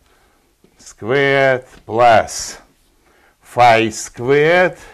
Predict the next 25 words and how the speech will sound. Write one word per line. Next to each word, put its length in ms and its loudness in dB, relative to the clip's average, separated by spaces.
which 260 -12
depends 380 -6
on 120 -10
high 260 -2
and 220 -8
curvature, 640 -2
and 180 -4
here 240 -2
d 260 -6
theta 480 0
squared 640 -2
plus 380 2
d 140 -6
phi 260 -4
squared. 460 -18
Now, 420 0
what 240 2
is 200 0
this 220 -2
distance? 680 -10
It's 300 -6
interval 640 4
between 480 -4
two 300 2
events 800 -2